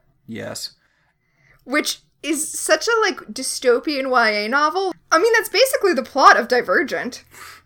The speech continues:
Speaker 1: I just, why are they brats in that universe? Like
Speaker 2: Oh, oh, oh,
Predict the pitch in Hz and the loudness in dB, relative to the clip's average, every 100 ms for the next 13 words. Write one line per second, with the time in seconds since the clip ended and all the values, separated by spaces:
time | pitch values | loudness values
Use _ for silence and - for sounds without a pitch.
0 | _ _ _ - _ _ _ _ _ - | _ _ _ -20 _ _ _ _ _ -10
1 | 151 170 160 - _ _ _ _ _ 120 | -6 -6 -8 -12 _ _ _ _ _ -2
2 | 127 190 233 220 170 156 131 - - 110 | -2 -2 -4 -6 -4 -4 -6 -12 -6 0
3 | 107 95 - - - 113 104 101 101 113 | 0 -2 -6 -12 -12 -8 -4 -4 -4 -8
4 | 101 101 95 104 113 98 - - _ _ | -10 -8 -10 -10 -12 -12 -14 -16 _ _
5 | _ _ _ _ _ _ _ 117 113 98 | _ _ _ _ _ _ _ -8 -6 -6
6 | - _ _ _ _ _ _ _ _ _ | -12 _ _ _ _ _ _ _ _ _
7 | 269 - 277 277 277 247 202 | -2 4 4 6 6 6 4